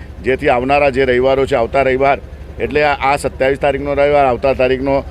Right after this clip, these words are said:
ચોથી તારીખનો રવિવાર, જે ઉંડેરા ગામ છે, એના પછીનો અગિયાર તારીખનો રવિવાર, એ, અ, તમે જોશો તો એ ગોત્રી ગામ છે. હજુ અઢાર તારીખના રવિવાર, એટલે જે લોકો બાકીના રવિવારો બાકી છે એ લોકો ઝડપભેર પોતાના નામો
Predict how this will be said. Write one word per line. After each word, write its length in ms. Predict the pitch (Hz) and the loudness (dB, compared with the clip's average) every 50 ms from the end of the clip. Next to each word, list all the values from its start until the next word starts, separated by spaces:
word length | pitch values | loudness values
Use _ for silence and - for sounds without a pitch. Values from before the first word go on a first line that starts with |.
| - - - - | -12 -16 -12 -4
ચોથી 280 | - 113 120 - 151 156 | -2 -2 -2 0 0 0
તારીખનો 420 | 151 147 151 151 143 139 147 147 | 2 2 2 2 0 0 0 2
રવિવાર, 320 | 139 135 139 139 143 139 123 | 2 2 2 2 2 0 0
જે 100 | 127 131 | 0 -2
ઉંડેરા 380 | 120 120 123 135 139 143 139 | 0 0 0 0 2 2 2
ગામ 180 | 131 139 139 135 | 2 0 -2 -2
છે, 140 | - - 139 | -2 -2 -2
એના 180 | 131 135 135 | 0 0 0
પછીનો 320 | 131 127 120 120 131 135 127 | -2 -2 -4 -6 -6 -6 -6
અગિયાર 280 | 117 113 113 139 135 | -4 -4 -4 -4 -2
તારીખનો 400 | 123 135 131 131 135 127 135 135 | -2 -2 -4 -4 -4 -4 -2 -2
રવિવાર, 360 | 131 135 139 143 143 139 123 - - - - - - - - | 0 0 2 2 2 0 0 -2 -8 -16 -16 -16 -16 -6 -2
એ, 360 | - 131 135 135 135 135 135 135 | 0 2 4 4 4 4 2 2
અ, 240 | 127 127 127 131 123 - | 2 2 0 0 0 0
તમે 260 | 127 123 127 135 131 | -2 -2 0 0 -2
જોશો 480 | 123 110 120 127 123 123 147 135 123 101 - - - - - - - | -2 -2 -2 -2 0 2 2 2 2 0 -2 -8 -14 -14 -12 -6 -2
તો 260 | 127 131 135 135 135 | 2 4 4 4 4
એ 240 | - - 131 135 131 | 2 2 0 0 0
ગોત્રી 340 | 110 117 113 - 135 147 | 0 -4 -4 -4 -4 -4
ગામ 220 | 135 139 139 139 139 | -2 0 0 0 -2
છે. 300 | 127 139 147 143 147 127 - - - - - | -2 0 0 0 -2 -4 -8 -14 -14 -6 -4
હજુ 220 | - 113 131 151 | -4 -2 0 2
અઢાર 340 | 160 143 131 143 147 147 143 | 2 2 2 2 0 0 0
તારીખના 420 | - 151 147 147 143 143 147 147 | 0 0 0 0 -2 -2 0 0
રવિવાર, 340 | 143 143 143 143 151 151 143 | 2 2 2 2 2 2 0
એટલે 180 | 139 127 151 139 | 0 -2 -4 -4
જે 220 | 117 - 151 165 | -2 -2 -2 0
લોકો 260 | 160 156 147 127 160 | 0 0 -2 -2 -4
બાકીના 400 | 151 139 131 120 123 139 147 147 | -2 -2 -2 -2 -4 -4 -2 -2
રવિવારો 380 | 139 135 131 131 135 139 139 139 | 0 0 0 2 2 0 0 0
બાકી 300 | 131 120 117 104 143 143 | 0 -2 -2 -2 -6 -6
છે 240 | 123 143 131 104 - - - - - - - | -4 -2 -2 -2 -4 -8 -12 -14 -12 -6 -4
એ 80 | - | -2
લોકો 240 | 127 135 120 135 139 | 0 0 0 0 -2
ઝડપભેર 600 | 113 123 110 113 117 123 147 143 117 123 139 135 | -2 -4 -4 -2 0 0 0 0 0 0 0 0
પોતાના 420 | 131 120 127 - 131 131 127 131 | -2 -4 -4 -4 -2 -2 -2 -2
નામો 440 | 131 123 113 113 123 143 147 139 - | -2 -2 -2 -4 -2 -2 -2 -2 -4